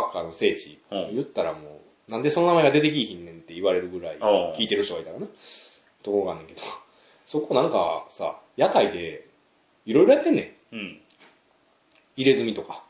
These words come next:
Speaker 2: ほうほうほう。
Speaker 1: ビーチパラソル出して、その下で入れ墨入れてるとか、そういうところ。
Speaker 2: 怖いなぁ。
Speaker 1: <laughs> ウィーンとかやっとる、やっとる。
Speaker 2: 衛生面怖いなぁ。
Speaker 1: <laughs> やっとるところの横で、横になんか、証明書が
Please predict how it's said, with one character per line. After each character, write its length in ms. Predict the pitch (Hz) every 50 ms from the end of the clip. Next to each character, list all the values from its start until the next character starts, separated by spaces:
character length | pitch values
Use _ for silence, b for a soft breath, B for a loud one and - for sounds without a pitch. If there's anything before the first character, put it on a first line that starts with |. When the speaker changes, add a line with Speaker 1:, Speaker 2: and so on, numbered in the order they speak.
| _ _ -
Speaker 2:
ほ 80 | - 120
う 40 | 107 90 82
ほ 120 | 90 95 90
う 20 | 85
ほ 100 | 82 78
う。 20 |
Speaker 1:
ビ 100 | 131 160
ー 40 | 160
チ 100 | - -
パ 80 | - 143
ラ 100 | 120 98
ソ 100 | 95 92
ル 80 | 90
出 120 | 87 87 87
し 40 | -
て、 60 | 92
そ 120 | - 120
の 80 | 120 117
下 140 | - 110 104
で 60 | 107
入 140 | 110 110 113
れ 60 | 104
墨 160 | 104 107 101
入 100 | 101 95
れ 100 | 95 90
て 60 | 90
る 60 | 85
と 40 | 82
か、 60 | 78
そ 120 | - - 107
う 40 | 101
い 20 |
う 40 | 127
と 40 | 139
こ 80 | 135
ろ。 60 | 101
Speaker 2:
怖 80 | - 185
い 0 |
な 280 | 175 165 139 131 123 -
ぁ。 460 | - - - 143 139 135 131 131 117 -
Speaker 1:
<laughs> 400 | - - - - - - - - 139
ウ 40 | 139
ィ 600 | 139 139 135 139 139 139 139 135 135 135 139 139
ー 20 | 139
ン 20 |
と 80 | - -
か 140 | 101 - 131
や 60 | 156
っ 20 |
と 80 | - -
る、 140 | - - 160
や 160 | - - 170
っ 40 | 170
と 20 |
る。 60 | 170
Speaker 2:
衛 40 | -
生 180 | 175 175 160 143
面 220 | 131 127 117 -
怖 240 | - 220 254 247 247
い 40 | 240
な 540 | 240 202 202 202 190 - - - - - - - -
ぁ。 480 | - - 370 - - - - 294 - -
Speaker 1:
<laughs> 0 |
や 120 | 165 202 208
っ 120 | - -
と 100 | 233 220
る 140 | 175 147 -
と 120 | 190 185
こ 120 | 185 190 185
ろ 140 | 185 185
の 80 | 175 170
横 280 | 180 208 202 202 196 185
で、 460 | 233 226 127 - - - - - - _ _ _ _ _ _ -
横 220 | - 135 - 226
に 80 | 226 170
な 120 | 131 131
ん 20 |
か、 260 | - 110 101 - - -
証 200 | - - 240 262
明 140 | 254 262 240
書 140 | - 233 220
が 160 | 208 180 160